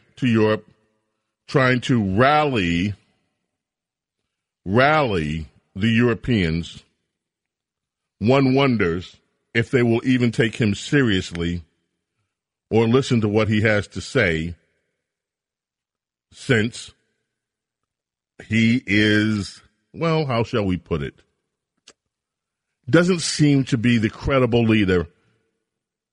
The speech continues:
that many in our press would like him to be or portray him to be. But anyway, he's in Europe. Let's see what comes out of it. Now,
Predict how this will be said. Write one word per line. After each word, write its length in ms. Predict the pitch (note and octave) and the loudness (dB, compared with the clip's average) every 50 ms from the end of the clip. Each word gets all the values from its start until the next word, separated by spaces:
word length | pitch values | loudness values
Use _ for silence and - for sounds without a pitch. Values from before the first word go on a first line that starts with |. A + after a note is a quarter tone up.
| _ - | _ -6
that 260 | A2+ A2 C3 C3 A2+ | 0 0 0 2 2
many 420 | A#2+ B2 C3 C#3 C#3 B2+ B2+ B2 B2 | 2 2 2 2 2 2 0 -2 -2
in 300 | - - B2+ A#2+ A#2 - - | -2 0 0 0 0 0 0
our 300 | A#2+ B2+ C3 B2+ A#2+ - | 2 2 2 2 0 -2
press 420 | - - B2 G#2 G2 F#2 - - - _ | -4 -4 -2 -2 -2 -2 -6 -10 -14 _
would 240 | - G2 A2+ A2 G2+ | -4 -2 -2 0 0
like 300 | G#2+ A#2 A#2 A#2 G#2+ - | 2 2 2 0 0 -4
him 240 | - - F#2 E2+ E2 | -6 -6 -4 -4 -4
to 140 | - G#2+ E2+ | -4 -6 -4
be 260 | C#2+ E2 D#2 C#2 - - | -4 -4 -6 -6 -4 0
or 160 | G#2+ A2 G#2 | 0 0 0
portray 680 | - - C3+ A2+ G#2 - - - - C#3 B2+ A2+ G#2 | 0 -2 -2 -2 -2 -2 -6 -2 0 0 2 2 0
him 160 | F2+ G2+ F2 D#2+ | 0 -2 -2 -4
to 120 | - - E2 | -6 -8 -10
be. 300 | C#2+ D2+ C#2 A1+ G1+ - _ _ _ _ _ _ _ _ _ _ _ _ _ _ _ _ _ _ _ _ _ _ _ _ _ _ _ _ _ _ _ _ _ _ _ _ _ _ _ _ _ _ _ _ _ _ _ - | -8 -8 -10 -12 -14 -20 _ _ _ _ _ _ _ _ _ _ _ _ _ _ _ _ _ _ _ _ _ _ _ _ _ _ _ _ _ _ _ _ _ _ _ _ _ _ _ _ _ _ _ _ _ _ _ 0
But 240 | C#3 E3 - - D#3 | 2 2 2 2 2
anyway, 400 | D3 D3 D3 C#3 C3+ C3 C3 B2+ | 2 2 4 2 2 2 2 2
he's 200 | C3 C3 - D3+ | 0 0 0 0
in 100 | C#3+ B2+ | 0 2
Europe. 280 | G#2+ G2+ G2+ G#2 - - | 2 2 2 0 -2 -2
Let's 180 | G#2 A2 A#2 - | -2 -2 -2 0
see 120 | - B2+ | 0 0
what 180 | B2 C3 B2 - | 0 0 0 -2
comes 260 | - B2 B2+ A#2+ G2+ | 0 0 0 2 2
out 180 | A#2 G2 F#2+ F#2+ | 0 0 0 0
of 80 | F2 | -2
it. 140 | F2+ F#2 - - - _ _ _ _ _ _ _ _ _ _ _ _ _ _ _ _ _ _ _ _ _ _ _ _ _ _ _ _ _ _ _ _ _ _ _ _ _ _ _ _ _ _ _ _ - | -2 -4 -6 -8 -16 _ _ _ _ _ _ _ _ _ _ _ _ _ _ _ _ _ _ _ _ _ _ _ _ _ _ _ _ _ _ _ _ _ _ _ _ _ _ _ _ _ _ _ _ -2
Now, 300 | A#2+ A#2+ G2+ C#2 - | -2 -2 -2 -2 -6